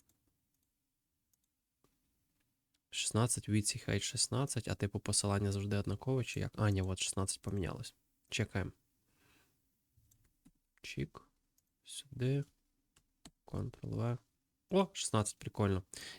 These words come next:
І ми бачимо, що отакі от іконочки додались в усі У Л-ки.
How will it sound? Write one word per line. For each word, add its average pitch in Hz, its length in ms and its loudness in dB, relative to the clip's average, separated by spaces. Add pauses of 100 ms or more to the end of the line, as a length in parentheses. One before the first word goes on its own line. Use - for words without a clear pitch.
(120)
І 175 100 4
ми 131 100 10
бачимо, 104 380 6
що - 120 2
отакі 104 260 4
от 101 140 6
іконочки 127 500 4
додались 101 580 8 (520)
в 104 380 4 (580)
усі 120 540 10 (180)
У - 220 2
Л-ки. 95 380 0